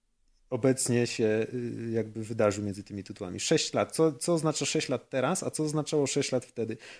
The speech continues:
Wtedy to był po prostu Duma i Quake'a dzieli kosmos. Dzieli wszystko. Dzieli grafika, fizyka, dźwięk, y, jakieś tam, nie wiem, e-,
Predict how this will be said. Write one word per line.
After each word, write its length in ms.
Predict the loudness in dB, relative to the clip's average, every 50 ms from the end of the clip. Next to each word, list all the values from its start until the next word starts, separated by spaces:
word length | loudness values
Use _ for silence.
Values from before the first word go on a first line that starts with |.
| _ _
Wtedy 280 | -2 0 0 2 2 0
to 140 | 0 -2
był 340 | 0 0 0 2 0 0 -4 -8 -12
po 100 | -12 -12
prostu 320 | -8 -8 -10 -8 -10 -12 -14 _ _ _ -16
Duma 580 | -14 -8 -2 0 2 2 4 4 4 2 2 0
i 160 | -2 -8 -10
Quake'a 720 | -8 -2 2 2 2 2 2 0 2 4 4 4 4 2 -2
dzieli 540 | -4 -2 0 2 2 2 0 -2 -2 -4 -6 _ _ _ _ _ _ _ _
kosmos. 600 | -2 0 0 0 0 -2 -2 -2 -2 -4 -8 -12 -16 _ _ _ _ _ _ _ _
Dzieli 180 | -8 -4 -4 0
wszystko. 640 | 0 2 4 4 2 0 -2 -4 -4 -4 -4 -8 _ _ _ -20 -20 -20 -20 -20 -8
Dzieli 640 | -2 0 0 2 2 2 2 2 2 2 0 -2 -2
grafika, 520 | 0 2 2 2 2 -2 -12 -4 -4 -4 -4
fizyka, 720 | -2 -4 -4 -4 -2 -2 -4 -4 -4 -6 -4 -4 -2 -4
dźwięk, 680 | -4 -4 -6 -4 0 4 4 6 6 4 4 2 -2 -6 -12 -20 _ _ _ _ _ _ _ -6
y, 440 | -2 0 2 2 2 2 0 -2 -6 -6 0
jakieś 440 | 0 0 0 2 -2 -4 -4 -4
tam, 440 | -2 -2 0 0 0 0 -2 -2 0 2
nie 140 | 2 2
wiem, 300 | 2 0 -2 -4 -4 -6
e-, 40 | -4